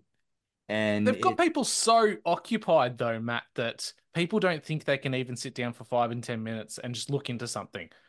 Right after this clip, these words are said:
Speaker 2: something
Speaker 1: Yeah.
Speaker 2: that someone's presented to them. Their life is so bogged down in work,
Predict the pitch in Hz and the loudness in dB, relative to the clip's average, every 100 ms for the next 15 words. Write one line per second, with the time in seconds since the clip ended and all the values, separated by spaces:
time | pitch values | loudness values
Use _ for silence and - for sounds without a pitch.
0 | - 180 185 175 175 - 156 143 135 135 | -4 0 2 2 2 2 2 0 0 -2
1 | 123 127 127 123 110 92 - _ _ _ | -2 -4 -4 -4 -4 -6 -14 _ _ _
2 | 139 135 143 165 165 147 139 - 160 175 | 0 2 6 4 4 0 -2 2 4 4
3 | 160 156 147 139 131 123 117 117 120 151 | 4 4 2 -2 -2 -2 -4 -4 0 2
4 | 147 143 143 - | 6 6 4 2